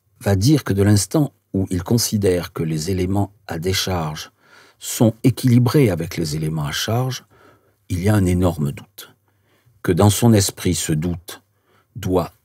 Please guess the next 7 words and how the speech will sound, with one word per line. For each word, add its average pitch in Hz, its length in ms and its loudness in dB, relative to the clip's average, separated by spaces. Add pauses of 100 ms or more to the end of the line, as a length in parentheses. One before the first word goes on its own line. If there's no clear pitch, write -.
(140)
s'imposer 92 920 0 (680)
au 78 60 -6
bénéfice 110 500 2
de 76 80 -6
l'accusé, - 560 -12 (1000)
et 131 100 6
que - 280 2